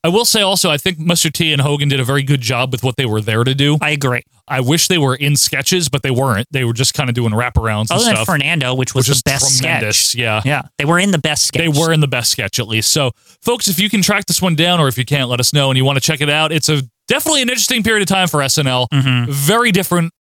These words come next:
Speaker 1: ethos than there had been previously in the seventies,
Speaker 2: You might
Speaker 1: but
Speaker 2: not even recognize it as an
Speaker 1: Yeah.
Speaker 2: S N L. It's really weird.
Speaker 1: It is weird.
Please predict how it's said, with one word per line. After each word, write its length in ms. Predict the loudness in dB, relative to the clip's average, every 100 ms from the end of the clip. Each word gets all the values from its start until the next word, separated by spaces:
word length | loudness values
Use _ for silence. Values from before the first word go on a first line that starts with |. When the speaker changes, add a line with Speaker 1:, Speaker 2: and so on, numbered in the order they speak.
| _ 0
Speaker 1:
ethos 440 | 2 2 2 2
than 140 | 2
there 120 | 0 -2
had 200 | -4 -4
been 200 | -4 -4
previously 680 | -2 -2 0 0 0 2
in 80 | 0
the 60 | 0
seventies, 460 | 0 0 0 2 4
Speaker 2:
You 60 |
might 80 | 4
Speaker 1:
but 80 | 2
Speaker 2:
not 100 | -2
even 200 | -6 -6
recognize 600 | -6 -4 -6 -4 -2 0
it 140 | 0 -2
as 160 | -2
an 80 | -2
Speaker 1:
Yeah. 140 | -2
Speaker 2:
S 60 | -2
N 60 | -2
L. 160 | -2 -4
It's 160 | -10 -12 -4
really 380 | 0 2 2 -2
weird. 440 | 0 -2 -4 -2
Speaker 1:
It 60 | 0
is 180 | 2 2
weird. 380 | 2 2 0